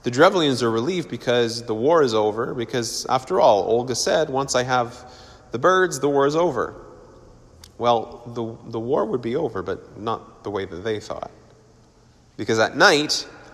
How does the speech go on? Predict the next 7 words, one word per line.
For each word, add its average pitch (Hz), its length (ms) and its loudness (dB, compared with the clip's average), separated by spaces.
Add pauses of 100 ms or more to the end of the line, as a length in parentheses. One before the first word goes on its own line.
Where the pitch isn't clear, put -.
(280)
Olga 160 340 6
gives 143 280 2
the 117 120 -2
order, 104 440 0 (440)
and 110 140 -4
her 127 120 0
men 143 480 -2